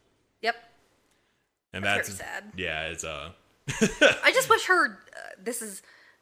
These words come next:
Speaker 1: this is just a dumb fan rant. I wish her death would have been better acted.
Speaker 2: Yeah.
Speaker 1: Natalie Portman did do a good job. It's just the, her, her death. It's like,
Speaker 2: Yeah,
Speaker 1: meh.
Speaker 2: as, as,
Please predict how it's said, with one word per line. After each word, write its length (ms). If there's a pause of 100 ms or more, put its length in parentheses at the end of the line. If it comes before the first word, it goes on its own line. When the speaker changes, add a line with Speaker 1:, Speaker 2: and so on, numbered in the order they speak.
(160)
Speaker 1:
this 200
is 220
just 240
a 80
dumb 340
fan 260
rant. 200
I 100
wish 360
her 100
death 420
would 220
have 180
been 160
better 400
acted. 420 (120)
Speaker 2:
Yeah. 420 (400)
Speaker 1:
Natalie 300
Portman 300
did 180
do 140
a 40
good 220
job. 300
It's 140
just 240
the, 120 (220)
her, 220
her 140
death. 240 (300)
It's 180
like, 80
Speaker 2:
Yeah, 400
Speaker 1:
meh. 160
Speaker 2:
as, 220
as, 520